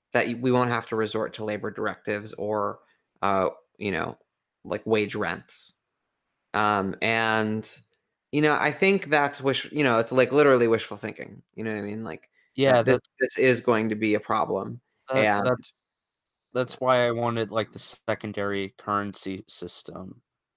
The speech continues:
Speaker 2: is because, like, at least with that, you can, like, say, offer something, you know, "Hey, you can, you can get these little to-, token credit things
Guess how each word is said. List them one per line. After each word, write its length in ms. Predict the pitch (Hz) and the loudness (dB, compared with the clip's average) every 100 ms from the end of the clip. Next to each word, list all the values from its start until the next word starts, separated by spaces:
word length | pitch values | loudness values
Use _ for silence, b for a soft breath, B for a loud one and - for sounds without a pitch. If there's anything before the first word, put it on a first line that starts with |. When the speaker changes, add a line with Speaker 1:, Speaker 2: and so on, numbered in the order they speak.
| _ _ | _ _
Speaker 2:
is 140 | 107 - | -14 -8
because, 460 | 113 - 110 98 | -10 -2 -2 -2
like, 240 | 104 104 - | 0 0 -2
at 100 | 117 | -12
least 400 | 113 127 131 - 123 | -8 -2 -2 -2 -10
with 140 | 117 - | -10 -2
that, 340 | 98 107 110 | 2 2 0
you 120 | 113 110 | -4 -6
can, 220 | 120 107 _ | -6 -8 _
like, 320 | 101 98 - _ | -2 -2 -4 _
say, 460 | - - 113 110 110 - | -12 -2 2 2 0 -2
offer 400 | 95 107 - 123 | 0 0 0 -6
something, 680 | - 123 123 131 131 135 - _ _ _ - | -2 -4 -2 -4 -6 -8 -14 _ _ _ -8
you 80 | 117 | 0
know, 180 | 110 107 | 2 2
"Hey, 320 | 131 127 113 | 2 2 2
you 280 | 107 107 113 | 0 -4 -8
can, 320 | - 120 101 - | -6 -6 -6 -10
you 120 | 113 | -8
can 160 | 123 | -6
get 200 | 117 113 - | -2 -4 -4
these 220 | 113 - | -10 -4
little 180 | 117 110 | -4 -4
to-, 240 | - 120 _ _ | -2 -4 _ _
token 560 | - 120 117 120 110 101 _ | -2 2 2 0 -4 -8 _
credit 420 | 127 120 113 - | 2 2 2 -4
things 540 | - 101 101 101 101 | -8 -6 -6 -8 -12